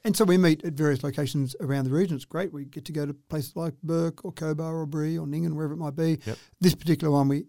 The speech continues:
Speaker 1: had in Dubbo, we share it around, take it in turns, obviously, as to where
Speaker 2: Nice.
Speaker 1: it goes.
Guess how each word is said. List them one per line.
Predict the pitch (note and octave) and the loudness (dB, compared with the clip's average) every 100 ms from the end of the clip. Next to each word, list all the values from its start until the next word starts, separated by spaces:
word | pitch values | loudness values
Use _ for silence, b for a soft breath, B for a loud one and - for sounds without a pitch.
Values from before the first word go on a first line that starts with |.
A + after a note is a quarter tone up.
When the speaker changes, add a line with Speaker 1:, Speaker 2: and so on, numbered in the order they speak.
| - | -6
Speaker 1:
had | D3 | -4
in | C3+ | -2
Dubbo, | C#3+ D3 F3 C#3+ _ - | 0 2 0 -2 _ -14
we | A3+ C4+ - | -12 -12 -2
share | E3 C3 | 0 2
it | |
around, | C#3 D3 | 0 0
take | C3+ C3 | 0 -2
it | |
in | C#3 | -2
turns, | C3+ F#3+ F#3+ F3 | 0 2 4 2
obviously, | F3 F3 F#3 | -2 -2 -2
as | D#3 | -2
to | - | -2
where | D3 D#3 | 0 0
Speaker 2:
Nice. | D3 | 2
Speaker 1:
it | E3+ | 4
goes. | F3+ F#3 | 4 2